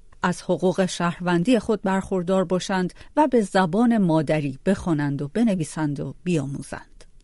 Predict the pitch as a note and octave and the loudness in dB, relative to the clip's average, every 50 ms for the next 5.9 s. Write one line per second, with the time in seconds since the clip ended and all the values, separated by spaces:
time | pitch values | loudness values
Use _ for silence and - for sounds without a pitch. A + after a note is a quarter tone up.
0 | - - - - G3 F#3+ F#3+ - - D#3 - - A#3 A#3+ G#3+ F#3+ F#3 E3+ D#3+ D#3+ | -20 -16 -8 -2 0 0 0 0 0 -2 0 0 0 2 2 0 0 0 0 2
1 | F3+ G3+ A3+ A#3+ B3 A#3+ - - - - A#3+ A3+ G#3 A3 D4+ D4 - - B3+ - | 2 4 4 4 2 0 -2 -8 -6 0 2 2 2 2 0 0 2 0 -2 0
2 | - G3+ F#3 F3 - F3 F3+ F3 D#3+ - - F#3+ F3 - - - - - F#3+ E3+ | 2 0 0 0 2 2 2 2 2 2 0 0 0 0 -4 -10 -6 -6 -4 -2
3 | E3 F3 E3+ A#3 A#3+ G#3+ G#3+ G#3 - - F3 - D#3 - F3 E3+ E3 E3 - - | -2 0 2 2 4 4 2 2 2 0 -2 -2 0 -2 -2 0 0 -2 -2 -2
4 | - A3 A3 G#3+ - - F#3 F3 D#3+ F#3 A#3 B3 B3+ A#3+ G3 D#3 C#3+ D3+ C#3 B2+ | -2 0 0 0 2 2 2 4 4 4 4 4 4 4 4 2 2 0 -2 -2
5 | C#3+ C3+ - D#3+ C#3+ - - - - F#3+ G3+ G3 G3 - - - - | -4 -4 -4 -6 -6 -6 -8 -6 -2 0 0 0 0 -2 -6 -14 -16